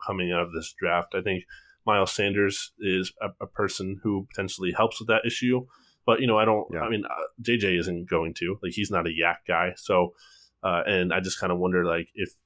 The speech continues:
Speaker 1: Sanders gets hurt or a Deshaun Jackson gets hurt, like, it's not like you have a lot of whole other options out there. So, I guess that's kind of one of the things I'm still thinking about coming out of this draft.
Speaker 2: Yeah, and, and what a lot of people that I've,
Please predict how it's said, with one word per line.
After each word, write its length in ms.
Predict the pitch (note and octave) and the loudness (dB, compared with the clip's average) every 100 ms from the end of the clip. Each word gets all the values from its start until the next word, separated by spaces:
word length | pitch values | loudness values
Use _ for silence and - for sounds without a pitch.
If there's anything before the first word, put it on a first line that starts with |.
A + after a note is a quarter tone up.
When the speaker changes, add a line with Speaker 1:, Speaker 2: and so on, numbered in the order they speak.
| _ - | _ -12
Speaker 1:
Sanders 380 | - D#2 D#2 - | -6 -6 -6 -10
gets 180 | - | -8
hurt 340 | - C#3+ B2+ B2+ _ _ - | 0 4 4 0 _ _ -2
or 420 | G2+ G2 F#2+ - - | 0 4 2 0 -2
a 160 | G2 | -2
Deshaun 360 | F2+ F2+ F2+ F2+ | -2 -2 0 2
Jackson 400 | F2+ F2 - F2 | 2 0 -4 -6
gets 220 | E2+ - | -6 -4
hurt, 280 | - A2 G2 - - _ - | 2 4 2 -2 -20 _ 0
like, 120 | F#2 | 0
it's 160 | F2+ | 0
not 180 | G2+ F#2+ | 0 0
like 180 | F#2 - | -2 -4
you 100 | G2 | -2
have 240 | F#2 F2+ | 2 2
a 40 | F2 | 2
lot 200 | F2+ F2+ | 2 2
of 60 | |
whole 560 | E2+ G2+ F#2 F2+ F2+ - _ - | 0 0 0 0 -2 -6 _ -4
other 280 | G2+ F2 E2+ | -2 2 4
options 460 | F2+ - E2+ D#2 - | 2 0 -8 -8 -2
out 180 | G2 - | -2 0
there. 220 | D#2+ C#2+ | -2 -2
So, 360 | - - E2+ E2 _ - _ - | -2 0 2 0 _ -20 _ -4
I 120 | G#2 | -2
guess 160 | F#2+ - | -2 -2
that's 200 | F#2 - | -2 -2
kind 180 | G2 | -4
of 100 | F2 | -2
one 120 | F2+ F#2 | -2 -4
of 80 | |
the 80 | E2+ | -4
things 220 | - F2+ | -4 -4
I'm 140 | E2+ E2 | -4 -8
still 200 | - D#2+ | -4 -4
thinking 400 | - F2+ F2 D#2 | -4 -8 -8 -10
about 260 | D2+ D2+ - | -4 -4 -4
coming 240 | F#2+ D#2+ | -6 -6
out 100 | D2+ | -6
of 80 | D2+ | -8
this 140 | E2 | -10
draft. 300 | - D2+ D2+ - | -8 -8 -8 -2
Speaker 2:
Yeah, 200 | G#2 G2+ | 2 2
and, 280 | G2+ A2 G#2+ | 2 0 -2
and 140 | A2+ | 0
what 120 | C3 | 2
a 40 | C3+ | 4
lot 180 | G#2+ | 4
of 80 | G2+ | 2
people 440 | A2 A#2 G#2 G2 E2 | 0 0 2 0 0
that 160 | F#2+ | 0
I've, 360 | F2 F2 E2 | 2 2 0